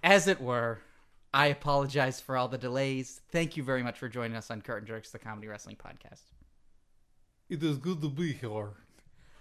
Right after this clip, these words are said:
Speaker 1: Uh, so, uh, first of all, are you roy-, are you vampire royalty? Are you, do you know Dracula? Are you, you are familiar with vampires, correct?
Speaker 2: If you were to look at the vampires, it is much like the Samoan family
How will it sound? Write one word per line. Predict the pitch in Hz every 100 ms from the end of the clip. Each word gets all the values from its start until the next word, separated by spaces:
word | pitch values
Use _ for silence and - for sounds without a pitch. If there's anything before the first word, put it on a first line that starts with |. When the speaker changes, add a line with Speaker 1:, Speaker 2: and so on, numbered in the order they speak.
| - - - - - -
Speaker 1:
Uh, | 170 175 175 -
so, | - 220 214 208 196 - - - -
uh, | 151 156 151 - - - - - - -
first | 165 269 285
of | 262
all, | 226 208 156 147
are | 170
you | 175 214 226 233 208 -
roy-, | 156 202
are | 180 170
you | 196
vampire | 208 220 220 190
royalty? | 160 180 269 277 254
Are |
you, | 147 135 135 131
do | 131
you | 139
know | 143 143
Dracula? | 143 151 - 208 208 202
Are | 151
you, | 131 135 135 131 - -
you | 196 226
are | 214
familiar | - 196 202 202 180
with | 156 135
vampires, | 143 120 117 104 -
correct? | 135 127 139 - - - - - _ _ _ -
Speaker 2:
If | - 180
you | 240 262
were | 262 269
to | 262
look | 247 240 233 - -
at | 170 175 -
the | 156
vampires, | 127 156 156 131 143 143 131 120
it | 208 -
is | 165 123
much | 156 156 170
like | 147 143
the | 143
Samoan | - 175 185 190 156
family | 143 - 147 147 127 127 127 131